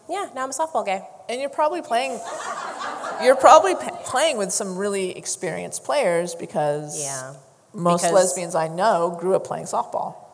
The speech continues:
Speaker 2: So it looks, sounds like it's, like, different levels of experience and must be a
Speaker 1: Yeah,
Speaker 2: very
Speaker 1: they try, I mean, some of the teams are stacked. You didn't hear it from me.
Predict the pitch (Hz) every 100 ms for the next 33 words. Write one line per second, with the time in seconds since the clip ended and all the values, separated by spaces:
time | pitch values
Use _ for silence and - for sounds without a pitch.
0 | - - - 190 165 156 - - 190 220
1 | - - 240 240 196 196 190 175 190 190
2 | 208 160 180 202 262 269 262 - - 214
3 | 226 214 214 - - 185 - 262 262 262
4 | - 160 160 151 160 - 180 190 226 247
5 | 247 247 247 254 254 254 269 269 - 226
6 | 277 294 330 339 349 370 359 - - 196
7 | 160 220 - - - - - 208 208 220
8 | 233 - 247 233 185 151 180 285